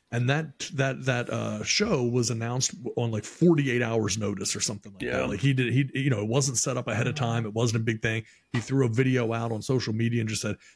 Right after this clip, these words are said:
Speaker 1: "Hey, I'm gonna be here if you get a chance. Be awesome. You know, stop by, whatever." And over five thousand people. And then country singer Jamie Johnson showed up at that show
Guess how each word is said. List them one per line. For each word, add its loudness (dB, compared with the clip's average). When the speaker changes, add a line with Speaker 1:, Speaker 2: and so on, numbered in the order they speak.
Speaker 1:
"Hey, 2
I'm 2
gonna 0
be 2
here 4
if -4
you -10
get 0
a -8
chance. -2
Be -4
awesome. -2
You 0
know, 0
stop 0
by, 2
whatever." 2
And 2
over 2
five 0
thousand -2
people. -6
And 2
then 2
country 2
singer 4
Jamie 4
Johnson 0
showed 2
up -2
at -2
that -2
show 0